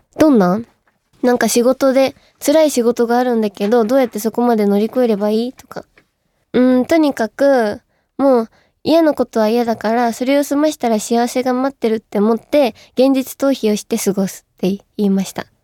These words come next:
私も、わかるってなんかめっちゃ緊張する収録があった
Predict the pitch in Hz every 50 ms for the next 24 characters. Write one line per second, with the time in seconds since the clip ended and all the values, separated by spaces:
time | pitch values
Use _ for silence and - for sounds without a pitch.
0 | _ _ _ _ - 240 269 - 302 294 302 302 277 233 196 _ _ _ _ -
1 | 247 - - 359 359 339 320 311 302 - 220 226 247 233 - 226 233 220 226 220
2 | - - 277 - 294 294 277 - _ - - 277 269 262 277 262 262 254 - -
3 | 277 269 269 262 - 269 262 254 262 262 254 _ - 196 196 196